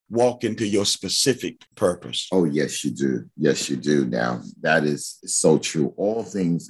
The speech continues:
Speaker 2: in your life are working together for good. No matter how dark, no matter how bright, whether you're in the valley, whether you're in the mountaintop, everything is working cohesively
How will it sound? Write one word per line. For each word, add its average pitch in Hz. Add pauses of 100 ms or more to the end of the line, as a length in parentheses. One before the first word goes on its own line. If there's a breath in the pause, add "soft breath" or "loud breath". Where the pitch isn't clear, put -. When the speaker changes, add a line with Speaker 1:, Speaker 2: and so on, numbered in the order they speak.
Speaker 2:
in 76
your 73
life 67
are 64
working 64
together 58
for 57
good. 55 (580 soft breath)
No 87
matter 82
how 80
dark, 71 (140)
no 80
matter 73
how 76
bright, 69 (580)
whether 87
you're 82
in 73
the 73
valley, 95
whether 76
you're 76
in 71
the 71
mountaintop, 69 (160)
everything 90
is 71
working 73
cohesively 69